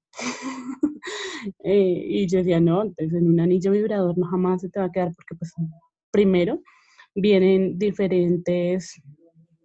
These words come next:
tamaños, entonces no te va a pasar nada, nunca se te va a quedar adentro,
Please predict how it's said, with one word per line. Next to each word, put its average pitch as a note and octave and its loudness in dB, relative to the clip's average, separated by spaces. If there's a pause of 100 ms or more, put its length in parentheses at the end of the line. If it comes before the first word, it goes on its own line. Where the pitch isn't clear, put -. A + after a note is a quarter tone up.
(300)
tamaños, G3 2
entonces F#3 -2
no G3 4
te F#3+ -2
va G3 2
a F#3+ -4
pasar G3 -2
nada, F#3+ 0
nunca G#3 0
se G3 -6
te F#3+ -6
va F3 0
a E3+ -10
quedar F#3 -2
adentro, F#3+ 0